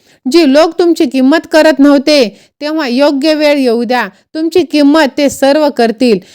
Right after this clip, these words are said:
परिस्थिती अजूनही बदलणार आहे. तुम्ही विश्वास ठेवा. हा संदेश तुमच्यापर्यंत आला, ते तुम्ही खूप यशस्वी आणि भाग्यवान झालेला आहात.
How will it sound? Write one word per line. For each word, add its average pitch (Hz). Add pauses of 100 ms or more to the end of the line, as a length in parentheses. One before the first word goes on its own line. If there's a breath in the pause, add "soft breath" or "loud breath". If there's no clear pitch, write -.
(240 soft breath)
परिस्थिती 359
अजूनही 330
बदलणार 277
आहे. 226
तुम्ही 302
विश्वास 269
ठेवा. 226 (340 soft breath)
हा 311
संदेश 285 (180)
तुमच्यापर्यंत 302
आला, 254 (400)
ते 320
तुम्ही 311
खूप 302
यशस्वी 277
आणि 262
भाग्यवान 240
झालेला 240
आहात. 208